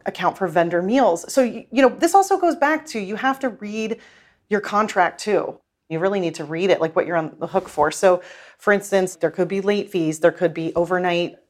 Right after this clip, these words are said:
We had, like, late night pickups. So, you know, if your venue's like, "Well, you have to have everything out from eleven to twelve," you may have a tighter timeline for your vendors to come pick up your stuff. Um, make sure everything's clean. And that's the other thing too. Like, if you don't have something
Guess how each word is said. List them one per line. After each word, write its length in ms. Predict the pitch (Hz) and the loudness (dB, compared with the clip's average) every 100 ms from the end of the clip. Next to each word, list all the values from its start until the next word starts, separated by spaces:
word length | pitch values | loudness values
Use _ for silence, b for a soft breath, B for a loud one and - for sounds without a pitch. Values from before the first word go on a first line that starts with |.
| _ _ - | _ _ 4
We 140 | 247 | 6
had, 180 | 240 196 | 6 6
like, 140 | 185 | 2
late 160 | 165 175 | 2 0
night 180 | 170 151 | -2 -2
pickups. 400 | 180 139 127 - | -4 -2 -2 -2
So, 260 | 170 160 160 - | 0 0 -4 -8
you 120 | 185 | 0
know, 100 | 165 | 0
if 120 | 165 | 0
your 140 | 185 180 | 0 2
venue's 400 | 180 175 175 170 | 2 0 0 0
like, 160 | 160 | 2
"Well, 100 | 170 | 0
you 120 | 180 | 0
have 180 | 208 233 | 0 -2
to 80 | 220 | 0
have 160 | 180 180 | 0 0
everything 340 | 180 175 170 | -2 -2 -2
out 360 | 165 165 160 - _ | 0 0 -2 -14 _
from 240 | - 147 139 | -2 -2 2
eleven 340 | 180 240 233 | 2 2 0
to 60 | 220 | -4
twelve," 400 | - 196 190 185 | 2 4 2 0
you 100 | 226 | -2
may 120 | 269 | 0
have 220 | 233 254 | 0 0
a 60 | 247 | 0
tighter 440 | 247 - 226 247 | -2 2 4 4
timeline 500 | 247 - 196 233 190 | 2 -2 -2 0 -2
for 100 | 185 | -2
your 140 | 185 175 | -2 0
vendors 380 | 175 180 180 180 | -2 0 -2 -2
to 80 | 180 | -8
come 280 | 190 180 | -6 -8
pick 180 | 175 - | -8 -4
up 140 | 220 226 | -2 -2
your 100 | 226 | -4
stuff. 540 | - 254 240 226 - B B B B - | 2 2 2 -2 -6 B B B B 2
Um, 260 | 175 170 | 4 4
make 160 | 190 208 | 0 0
sure 140 | 254 | 2
everything's 400 | 226 226 220 202 | 2 0 -2 -6
clean. 360 | - 285 285 226 | -2 2 4 2
And 100 | - | 4
that's 160 | 240 247 | 2 4
the 60 | 262 | 0
other 120 | 277 | 0
thing 160 | 240 | -4
too. 220 | 226 269 220 | -4 0 2
Like, 220 | 170 156 | 2 0
if 180 | - 202 | -6 0
you 60 | |
don't 140 | 240 196 | 0 2
have 140 | 214 | 0
something 460 | - 202 196 185 | -2 -4 -2 -2